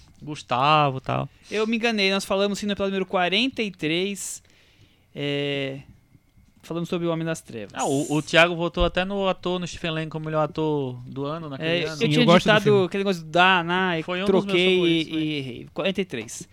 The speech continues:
Speaker 1: Tá.
Speaker 2: É, sinopse: Lisbeth Salander
Speaker 1: Claire Foy.
Speaker 2: se tornou uma lenda.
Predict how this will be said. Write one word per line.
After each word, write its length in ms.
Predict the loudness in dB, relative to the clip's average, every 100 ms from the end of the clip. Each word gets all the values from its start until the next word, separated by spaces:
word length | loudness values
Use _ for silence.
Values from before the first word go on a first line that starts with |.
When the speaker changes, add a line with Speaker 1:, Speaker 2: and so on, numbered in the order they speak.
| -14
Speaker 1:
Tá. 100 | -14 -14 -20 -20 -2
Speaker 2:
É, 500 | 4 6 6 6 4 2
sinopse: 600 | 2 2 2 -4 -10 -12 _ _ -16 -14 -6
Lisbeth 420 | -6 4 4 4
Salander 760 | 2 2 4 4 4 4 4 2 -8 _ -20 _
Speaker 1:
Claire 260 | 2 2 2
Foy. 400 | 0 0 0 -6 -18 -20 -20 -18
Speaker 2:
se 120 | -6
tornou 240 | 0 2 4
uma 180 | 4 2
lenda. 640 | 0 0 0 0 -4